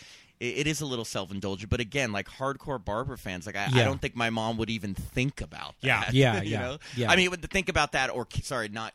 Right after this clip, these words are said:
Speaker 1: care about
Speaker 2: Right.
Speaker 1: that because they just love hearing her sing. The songs are great. Even as a person who, it's not that I listen to Barbara Streisand out of a choice, although I do
Speaker 2: Mm-hmm.
Speaker 1: like her music and I enjoy her music, but, like,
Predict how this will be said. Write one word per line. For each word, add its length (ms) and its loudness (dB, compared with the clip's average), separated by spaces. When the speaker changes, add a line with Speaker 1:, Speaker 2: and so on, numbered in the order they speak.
Speaker 1:
care 600 0
about 320 -8
Speaker 2:
Right. 200 2
Speaker 1:
that 280 -10
because 220 -8
they 120 -4
just 200 -10
love 440 -4
hearing 360 -8
her 160 -8
sing. 220 -10
The 80 -6
songs 360 -2
are 300 0
great. 420 -6
Even 260 -10
as 140 -8
a 60 -12
person 360 -10
who, 180 -8
it's 180 -6
not 240 -4
that 200 -4
I 80 -4
listen 380 -8
to 60 -14
Barbara 340 -6
Streisand 440 -2
out 200 0
of 260 -4
a 100 -4
choice, 440 -4
although 220 2
I 80 0
do 220 0
Speaker 2:
Mm-hmm. 80 6
Speaker 1:
like 220 4
her 100 -8
music 380 -4
and 100 -2
I 60 -2
enjoy 380 -2
her 100 -4
music, 500 -4
but, 280 0
like, 280 -4